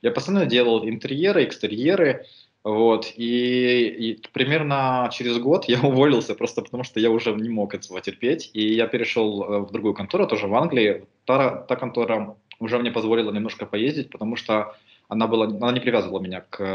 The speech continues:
рабочему месту, к офису. Это была удаленка, но тоже на, на английскую контору. И у них как раз уже были вот проекты более мне интересные, там были уже анимации персонажей,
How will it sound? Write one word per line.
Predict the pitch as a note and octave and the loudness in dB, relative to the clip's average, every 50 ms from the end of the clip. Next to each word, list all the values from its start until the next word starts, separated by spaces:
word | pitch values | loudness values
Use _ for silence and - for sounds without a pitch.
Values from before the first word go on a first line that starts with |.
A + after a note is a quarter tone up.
| F#2+ F#2+ F#2 | -2 -2 -2
рабочему | F2 F2+ - - - A#2+ A#2+ | -2 -4 -6 -6 -4 -4 -2
месту, | C#3 F#3+ B3+ B3+ - D#3 A#2+ | -2 -2 -2 -2 -2 -2 -2
к | - A2 | 0 0
офису. | G#2+ - G2+ - - G#2 G2 G2+ - - - - - _ _ - | -2 -2 -4 -10 -6 -8 -8 -8 -10 -20 -20 -20 -20 _ _ -10
Это | - G#2 A#2+ | -4 -2 0
была | G#2+ A2 A2 | 2 4 4
удаленка, | A2 A2 B2+ C3 F3 A3+ A#3+ - | 4 4 4 2 2 0 0 -4
но | C3 A2+ | -4 -4
тоже | - A#2 A2 G#2+ G#2 | -4 -4 -2 -2 -2
на, | G2+ G#2 | -2 -2
на | G#2 G#2+ A2 | -4 -4 -4
английскую | A2+ A2+ A2+ A2 - - - | -4 -4 -4 -4 -6 -8 -12
контору. | - G2+ G2 - F#2+ F#2 F#2+ | -12 -10 -6 -4 -4 -4 -4
И | F2+ - G2+ A#2 | -4 -4 -2 -2
у | C3 | 0
них | D#3+ G3+ - | 0 -2 -2
как | - - - | -4 -2 -2
раз | C#3 - - | -4 -2 -2
уже | A2 A2+ A#2 | -2 -2 0
были | A2 A#2+ B2+ B2+ A#2 A2+ | 2 2 2 2 4 2
вот | G#2+ G#2 G#2+ - - _ - | 2 0 -2 -6 -10 _ -4
проекты | - A2+ A2+ - A2 | -2 -2 -2 -2 -4
более | G2 A2 A2+ G#2 G2+ | 0 0 2 2 2
мне | G2 G2 G2 | 0 0 -2
интересные, | G2 G2 - - C#3 - - - A2 - | -2 -2 -2 0 -2 -2 0 -2 -6 -4
там | G#2+ G2+ | -2 -2
были | G2+ G2+ G2 G2 | -2 0 -2 -2
уже | F#2 G2 | -2 -2
анимации | F#2+ G2 G2 G2+ G2 G2 G2 - | -2 -2 0 -2 -2 -4 -8 -14
персонажей, | - - - A#2 B2 C#3+ E3+ F#3+ E3+ C3+ C3+ B2 A2+ - - | -14 -12 -8 -6 -4 -2 0 0 2 2 2 2 2 0 -4